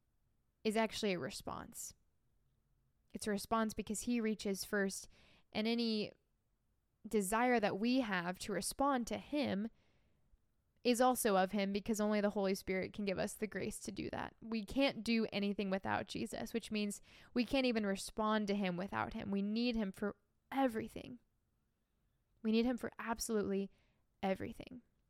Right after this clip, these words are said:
And that's what John fifteen reveals to us. And the more we live in friendship with Jesus,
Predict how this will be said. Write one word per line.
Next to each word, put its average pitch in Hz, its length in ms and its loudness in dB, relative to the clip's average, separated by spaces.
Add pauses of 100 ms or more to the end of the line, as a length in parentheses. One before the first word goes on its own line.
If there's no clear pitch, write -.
(1080)
And 220 100 0
that's 214 140 2
what 226 100 0
John 202 180 2
fifteen 202 340 -4
reveals 202 480 -2
to 226 180 -4
us. - 380 -6 (2250)
And 208 220 0
the 202 80 4
more 254 720 4
we 208 240 -2
live 226 400 4
in 214 160 0
friendship 202 480 -2
with 190 140 -6
Jesus, 202 800 -2